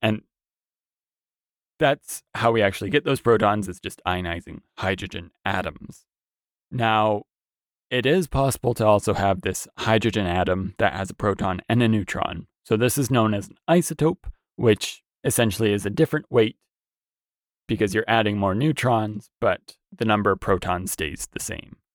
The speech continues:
And so with this added neutron, the weight is essentially doubled, or the mass is doubled, of the atom, or the ionized atom in this case. Uh, but you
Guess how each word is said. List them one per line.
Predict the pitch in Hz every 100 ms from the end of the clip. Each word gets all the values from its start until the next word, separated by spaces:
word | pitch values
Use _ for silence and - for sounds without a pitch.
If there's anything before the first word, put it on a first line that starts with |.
| _ _ _ _ _ _ _ _
And | 110 107 101 104
so | - 127 113 110 110 -
with | 139 139 - _ _ _
this | - 113 104 - - - _ _ _ _ _ _ _ _ _ _ _ _ -
added | 110 107 101
neutron, | 120 147 - 113 98 117 147 -
the | -
weight | 101 120 -
is | - 98
essentially | 98 95 95 - -
doubled, | - 85 110 -
or | 98
the | 98
mass | 98 104 98
is | 87
doubled, | - 101 98 117 - _ _
of | 104 90 90 87 _ _ _ _ _ _ _ -
the | 104 - -
atom, | 98 98 92 135 135
or | - 90
the | 87
ionized | 95 95 85 85 -
atom | 92 90 - -
in | -
this | - -
case. | 85 78 - - _ _ _ _ -
Uh, | 104
but | 101 135
you | 143 135 147 139